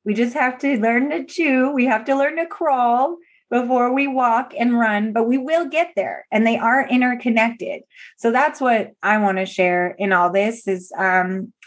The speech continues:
Native American and Indigenous history,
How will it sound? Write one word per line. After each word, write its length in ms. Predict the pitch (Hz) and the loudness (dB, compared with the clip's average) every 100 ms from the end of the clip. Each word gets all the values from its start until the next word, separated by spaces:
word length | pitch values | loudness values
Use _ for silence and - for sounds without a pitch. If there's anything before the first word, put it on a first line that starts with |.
| _ | _
Native 300 | 208 220 247 | 0 2 4
American 520 | 247 220 226 240 233 | 2 4 2 2 0
and 120 | 208 190 | 0 0
Indigenous 680 | 180 185 190 214 208 208 | 0 0 0 0 0 -2
history, 680 | 208 202 - 220 220 220 214 | -2 -4 -4 -2 0 -2 -6